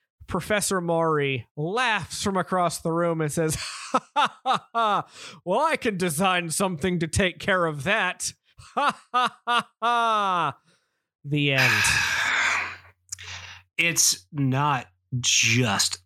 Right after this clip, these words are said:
Speaker 2: that. Their, their entire relationship the entire time is this weird, lazy, "I'm going to be as misogynist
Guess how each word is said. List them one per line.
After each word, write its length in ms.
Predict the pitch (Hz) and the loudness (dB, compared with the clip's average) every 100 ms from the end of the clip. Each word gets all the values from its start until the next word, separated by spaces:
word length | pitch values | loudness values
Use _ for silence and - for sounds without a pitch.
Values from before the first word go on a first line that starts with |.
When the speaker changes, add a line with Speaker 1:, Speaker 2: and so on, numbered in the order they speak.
| - | -4
Speaker 2:
that. 520 | - 120 - - - - - _ _ _ _ _ _ - - | -2 -2 -2 -4 -4 -8 -20 _ _ _ _ _ _ -20 -16
Their, 500 | 127 151 208 233 208 - | -4 0 2 2 0 -2
their 200 | 185 220 | 0 0
entire 440 | 147 131 - 147 | 0 -2 0 2
relationship 880 | 143 127 123 120 127 104 - 104 95 - _ _ - - _ _ _ _ | 2 2 0 2 2 2 2 0 -4 -10 _ _ -20 -20 _ _ _ _
the 280 | 117 123 135 | -6 0 2
entire 440 | 123 117 135 127 | 2 0 0 0
time 360 | 120 127 113 110 | 0 -2 -2 -2
is 300 | 113 117 104 | 0 0 0
this 300 | 104 113 104 | 0 0 0
weird, 480 | 139 147 175 175 165 - | 0 0 2 2 -2 -4
lazy, 640 | 131 127 139 131 127 131 - _ - | -2 0 0 0 0 -2 -4 _ -4
"I'm 400 | 123 147 180 151 | 0 0 0 0
going 400 | 139 143 143 139 | 0 0 0 0
to 160 | 135 127 | 0 0
be 180 | 131 117 | 0 -2
as 100 | 104 | -2
misogynist 760 | 101 - 139 151 139 151 - | -2 0 0 0 0 -2 -2